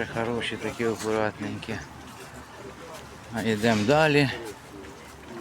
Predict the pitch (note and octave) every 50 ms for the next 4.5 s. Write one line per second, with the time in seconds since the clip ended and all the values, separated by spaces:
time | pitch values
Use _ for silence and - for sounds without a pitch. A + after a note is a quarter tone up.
0 | A#2 A#2 A#2 A2+ - - - - - - - - A#2+ A2+ A#2 A2+ A2 G#2 - -
1 | - C#3+ C#3 C3+ C#3 C3+ C3 C3 C3+ C3+ - - B2+ B2 B2 A2+ G#2 G2 G2 G2+
2 | - - - - - - - B2+ C3 C#3 - C#3 C3+ B2+ - - - - - -
3 | - - A2 A2+ - - C3+ B2+ A#2 - C#3+ C#3+ C#3 - - D3 - G2 A2 A#2+
4 | A#2 A2 F#2 F#2 F2 E2+ E2 F2 E2+